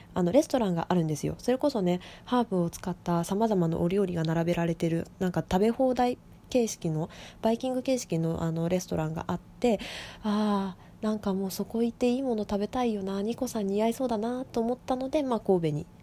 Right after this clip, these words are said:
しました。はい。そんな感じです。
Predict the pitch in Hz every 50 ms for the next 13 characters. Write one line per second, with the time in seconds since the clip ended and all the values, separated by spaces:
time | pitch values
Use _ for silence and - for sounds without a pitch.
0 | - - - - 190 180 160 151 - - - - - - - - - - - -
1 | - - - - - - 170 165 156 - - - - - - - - - - -
2 | - - - - - - - - - - - - - 156 151 147 147 - - -
3 | - - 160 156 151 156 175 180 180 -